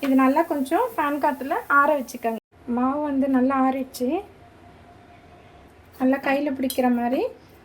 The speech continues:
ஒரு வெது வெதுன்னு சூடு இருந்தா போதும். நல்லா கொஞ்சம் இந்த மாதிரி நல்லா சாஃப்டாவே இருக்கு. So, வந்து கொழுக்கட்டையும் நல்லா கொஞ்சம் சாஃப்டாவே வரும். இப்போ வந்து நம்ம கொஞ்சமா கையில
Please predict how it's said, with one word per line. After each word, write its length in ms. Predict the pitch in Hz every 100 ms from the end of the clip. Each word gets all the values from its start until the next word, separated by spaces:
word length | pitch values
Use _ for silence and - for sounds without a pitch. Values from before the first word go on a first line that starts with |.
| - - -
ஒரு 100 | 269 240
வெது 160 | 247 277
வெதுன்னு 280 | 285 302 311 269 285 254 247 240
சூடு 200 | 254 254 254
இருந்தா 200 | 240 240 240
போதும். 340 | 226 208 262 415 - - - - - - - - - - - - - - - - - - - - - - - - - - - - - - - - - - - -
நல்லா 200 | 247 254 262
கொஞ்சம் 340 | 262 247 285 480 - - - - -
இந்த 140 | 269 254
மாதிரி 160 | 294
நல்லா 160 | 269 277 262
சாஃப்டாவே 480 | 247 247 262 254 262
இருக்கு. 260 | 226 - 269 440 - - - - -
So, 60 | 285
வந்து 160 | 269 330 277
கொழுக்கட்டையும் 540 | 277 285 285 285 330
நல்லா 140 | 269 262
கொஞ்சம் 200 | 262 247 254
சாஃப்டாவே 380 | 240 - 240 240 226
வரும். 260 | 214 359 - -
இப்போ 120 | - 269
வந்து 180 | 294 370
நம்ம 200 | 294 262
கொஞ்சமா 440 | 269 269 269 302 370 - - -
கையில 240 | 269 311